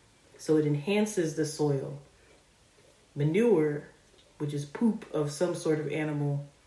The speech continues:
fertilizer, it, it improves the soil profile and increases its water holding capacity. So Jesus gives us an example of this in Luke chapter eight, verses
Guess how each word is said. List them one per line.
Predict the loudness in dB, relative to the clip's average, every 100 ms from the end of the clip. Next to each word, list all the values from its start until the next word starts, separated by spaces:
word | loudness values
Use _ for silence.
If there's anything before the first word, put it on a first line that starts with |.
| _ _
fertilizer, | -4 4 6 6 2 0 -2 -4 -8 -12 -20 _ _ -20 -4
it, | 0 0 0
it | 0 0 0
improves | 0 -2 -2 -4 0 2 0 -2 -6
the | -6
soil | -6 -4 -2 0 -2
profile | -4 -4 -2 -2 -6 -8 -10 -10 -12 -14 _ _ _ -20 -10
and | -4 -2 0 0 -2 -8 -10
increases | -8 -4 0 0 0 -2 0
its | -4 -2
water | -2 -2
holding | -4 -6 -8
capacity. | -8 -8 -8 -14 -18 -20 _ _ _ -4 0 0 -2 -6 -6 -8
So | -2 0
Jesus | 2 4 6 6 2
gives | 0 2 6
us | 6 6
an | 0
example | -2 -2 -2 0 0 0 0
of | 0
this | -2 -2 -6 -16 -20 -20 -20 _ _
in | -2 0 2
Luke | 2 0 -6
chapter | -4 -4 -4 -6 -4
eight, | 0 0 0 -6
verses | -4 -4 0 0 0 0